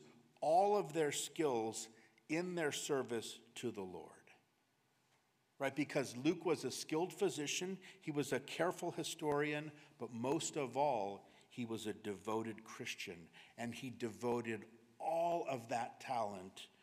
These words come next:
to the work of the gospel, because gospel people are devoted people.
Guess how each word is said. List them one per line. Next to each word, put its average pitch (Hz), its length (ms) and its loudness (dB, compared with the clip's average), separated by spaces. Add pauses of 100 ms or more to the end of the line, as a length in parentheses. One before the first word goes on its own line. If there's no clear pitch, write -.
(240)
to 143 100 0
the 113 140 0
work 98 320 0
of 90 100 -6
the 90 80 -10
gospel, 85 580 -6
because 92 440 -12
gospel 131 500 -4
people 110 640 -10
are 90 440 -4 (760)
devoted 92 640 -4
people. - 480 -18